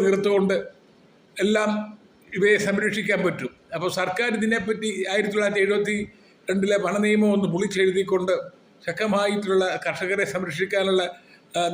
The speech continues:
നിലപാടുകളിലേക്ക്, നടപടികളിലേക്ക് കടക്കണമെന്നാണ്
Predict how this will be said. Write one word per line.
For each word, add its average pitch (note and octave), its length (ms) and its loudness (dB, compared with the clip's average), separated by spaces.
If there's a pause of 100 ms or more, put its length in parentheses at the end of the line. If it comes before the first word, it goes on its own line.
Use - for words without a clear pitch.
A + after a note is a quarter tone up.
നിലപാടുകളിലേക്ക്, G#3+ 960 2
നടപടികളിലേക്ക് G#3 960 0 (560)
കടക്കണമെന്നാണ് G3+ 800 0